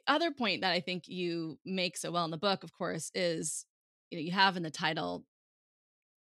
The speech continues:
the word animal, and yet so much of how we are producing animals today itself is producing a form of meat, junk food. <laughs> Uh, and, you know, I, I just wonder,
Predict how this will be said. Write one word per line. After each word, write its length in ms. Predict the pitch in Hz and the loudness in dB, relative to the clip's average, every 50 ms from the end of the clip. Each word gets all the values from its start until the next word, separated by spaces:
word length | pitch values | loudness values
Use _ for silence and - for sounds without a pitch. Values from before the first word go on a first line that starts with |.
| _ - | _ -6
the 220 | - 160 147 - | -4 -4 -2 -4
word 340 | - 165 170 160 160 160 - - | -4 -6 -4 -4 -4 -6 0 2
animal, 480 | - 208 226 220 190 170 160 170 175 - | 4 6 6 6 4 4 0 -2 -2 -2
and 160 | - 180 180 | -2 -4 -2
yet 300 | 170 170 160 - - - | 0 0 0 0 -2 -4
so 260 | - - - 196 185 | -4 -2 0 0 0
much 260 | 180 170 165 165 - - | 0 -2 -2 -2 -4 -4
of 120 | - 160 | -6 -6
how 260 | 147 151 143 151 165 | -4 -2 -2 -2 -2
we 160 | 170 180 175 | -2 -2 -2
are 160 | 165 151 165 156 | -2 -2 -4 -4
producing 500 | - 185 175 156 165 - - 160 147 - | -4 -4 -4 -4 -4 -4 -4 -6 -4 -4
animals 440 | 160 160 160 165 160 160 160 - | -4 -4 -4 -4 -6 -6 -6 -6
today 560 | - - 165 156 151 165 170 170 170 175 180 - _ - - - _ _ _ _ _ _ - | -6 -6 -6 -4 -4 -2 -2 -2 -2 -4 -6 -8 _ -20 -20 -20 _ _ _ _ _ _ -2
itself 480 | 190 - - - - 139 156 190 - | 0 0 0 -2 0 0 0 2 2
is 120 | 226 214 - | 0 0 0
producing 520 | - - 214 196 214 214 - 226 208 185 | -2 -2 0 0 0 0 0 -2 -2 -2
a 80 | 180 175 | -4 -4
form 320 | - - 175 175 175 165 | -4 -4 -4 -4 -2 -2
of 280 | 160 156 160 156 - - _ _ _ _ - - | -2 -4 -4 -6 -10 -12 _ _ _ _ -16 -10
meat, 600 | - 185 175 170 175 175 190 254 262 - - - _ _ - | -6 -4 -2 0 0 0 0 0 -2 -2 -4 -6 _ _ -2
junk 280 | 170 220 202 220 202 | 0 0 0 0 -2
food. 320 | - - 254 254 254 254 269 | -2 -2 0 0 2 4 6
<laughs> 100 | 254 - 214 - - - 330 359 - - - | 6 6 4 0 -4 -8 -12 -12 -10 -2 2
Uh, 240 | 202 196 180 175 - - | 4 4 6 4 4 4
and, 340 | - 208 196 190 190 175 - - - - - 147 - _ - | 6 6 6 4 2 -2 -6 -10 -14 -18 -18 -20 -8 _ 2
you 40 | 202 | 4
know, 180 | 196 196 196 - - | 4 4 4 2 0
I, 60 | 202 | 0
I 20 | 202 | 0
just 280 | 175 240 247 - - | 2 0 -2 -2 0
wonder, 720 | 208 196 202 208 202 202 185 180 175 175 170 165 165 165 | 2 4 4 4 4 4 4 6 4 4 4 2 0 -2